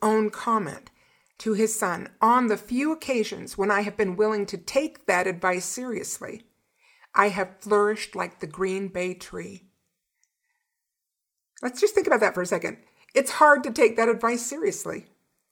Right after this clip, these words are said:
Busy people, you know, do start to feel in a hurry sometimes, or any of us can feel like there are things pressing, deadlines are pressing. There are many things in life that present as urgent,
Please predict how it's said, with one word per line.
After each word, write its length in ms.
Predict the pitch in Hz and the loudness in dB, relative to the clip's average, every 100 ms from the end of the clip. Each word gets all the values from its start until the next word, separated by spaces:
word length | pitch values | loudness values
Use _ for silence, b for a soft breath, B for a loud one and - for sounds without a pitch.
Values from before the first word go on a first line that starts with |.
| - | 2
Busy 300 | 247 233 277 | 2 4 -2
people, 640 | 294 330 381 240 180 - | -2 -2 2 2 2 -4
you 140 | - 202 | -8 0
know, 100 | 226 | 0
do 260 | 196 285 | 4 4
start 300 | 320 320 285 | 4 2 0
to 60 | - | 0
feel 240 | 233 285 | -2 -2
in 160 | 247 247 | 0 0
a 80 | 247 | 2
hurry 200 | 262 302 | 0 -2
sometimes, 600 | - 220 202 208 185 190 | -2 -4 -2 -4 -2 2
or 200 | 190 185 B B - | 2 2 B B 0
any 200 | 269 381 | 4 4
of 80 | 285 | 4
us 180 | 294 - | 2 2
can 180 | 240 | -2
feel 560 | 208 - 302 330 208 - | -4 -2 2 4 2 2
like 340 | 208 180 - | -4 -4 -6
there 140 | - 202 | 0 0
are 60 | |
things 320 | 196 247 247 240 | 0 0 0 -2
pressing, 420 | - 269 220 175 | -2 -2 -2 -2
deadlines 460 | 190 208 233 254 | 2 2 2 2
are 60 | 254 | 0
pressing. 300 | 240 247 226 | 0 -2 -2
There 100 | 185 | -4
are 160 | - 190 | -2 -2
many 260 | 196 233 | 0 0
things 320 | 254 262 254 | -2 -4 -2
in 140 | 247 202 | 0 0
life 260 | 196 190 - | -2 -2 -6
that 160 | - | -6
present 380 | - 190 190 190 - | -4 -2 -2 -2 -4
as 220 | 180 - | -6 -4
urgent, 460 | 175 180 175 160 | -4 -4 -4 -8